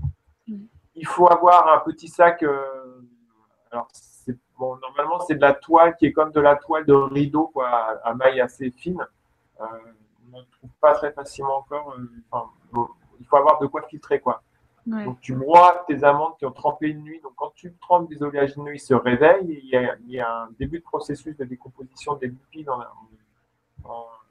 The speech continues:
Speaker 2: acides gras, enfin, qui, qui sont beaucoup plus digestes. Et, euh,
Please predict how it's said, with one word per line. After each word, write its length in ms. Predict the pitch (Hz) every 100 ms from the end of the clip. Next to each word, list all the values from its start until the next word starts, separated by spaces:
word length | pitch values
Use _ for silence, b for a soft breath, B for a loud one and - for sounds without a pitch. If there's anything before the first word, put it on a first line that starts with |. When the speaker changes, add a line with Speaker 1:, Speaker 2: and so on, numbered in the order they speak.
| _ 113 123
Speaker 2:
acides 280 | - - 123 -
gras, 300 | 131 196 - _
enfin, 140 | 151 -
qui, 300 | _ 127 120
qui 120 | _ _
sont 100 | 123
beaucoup 280 | 131 -
plus 120 | 127 123
digestes. 400 | 127 131 190 - - - _ _ _ _ _ _
Et, 80 |
euh, 80 | 131